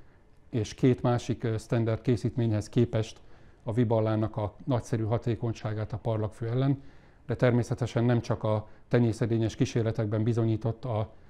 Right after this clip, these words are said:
Viballa, hanem a kisparcellás vizsgálatokban is még extrém magas parlagfű fertőzöttség, ö, esetén is.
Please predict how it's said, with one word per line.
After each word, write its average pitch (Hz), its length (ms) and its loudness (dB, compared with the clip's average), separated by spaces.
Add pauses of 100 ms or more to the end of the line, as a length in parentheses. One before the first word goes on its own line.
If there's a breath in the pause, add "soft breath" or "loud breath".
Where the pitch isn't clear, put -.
(180 soft breath)
Viballa, 120 420 4
hanem 107 260 2
a 107 60 0
kisparcellás 107 960 -2 (280 soft breath)
vizsgálatokban 110 720 2
is 117 220 -2
még 113 280 2
extrém 123 400 0
magas 107 400 0 (320 soft breath)
parlagfű 110 440 2
fertőzöttség, 107 960 0 (440 soft breath)
ö, 113 60 -6 (140)
esetén 104 580 -2 (240)
is. 107 340 -8